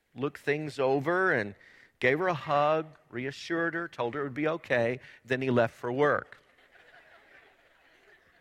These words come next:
Sometimes you need more than arms around you. Sometimes you need an answer. You need a solution.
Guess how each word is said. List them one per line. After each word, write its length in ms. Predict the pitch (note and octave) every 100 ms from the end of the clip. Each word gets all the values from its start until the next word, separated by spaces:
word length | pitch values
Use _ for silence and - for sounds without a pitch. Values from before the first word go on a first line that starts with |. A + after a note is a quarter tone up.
| _ _ _ _ _ _ - - - _ _ _ _ _ _ _ _ _ _ _ _
Sometimes 1300 | - - F#3 G3+ A3 - G#3 A3 A3+ G3+ E3 D#3 C#3
you 380 | D3+ D#3 E3 -
need 320 | B2 C#3+ E3 C#3+
more 480 | E3 G3+ A#3 F#3+
than 240 | D#3 B2 A#2
arms 460 | A#2 A#2 A2+ G#2+
around 460 | A2+ G#2 G#2 A#2 B2
you. 260 | D#3+ F#3 D#3+
Sometimes 840 | - E3 E3 - G3+ G#3 A3 F3
you 80 | G#3
need 240 | G#3+ A3
an 100 | A#3
answer. 500 | B3+ B3+ - - C#3+ - -
You 120 | F#3+
need 180 | A3+ A3+
a 40 |
solution. 680 | G#3 - A#3+ C4 A#3+ - D#3+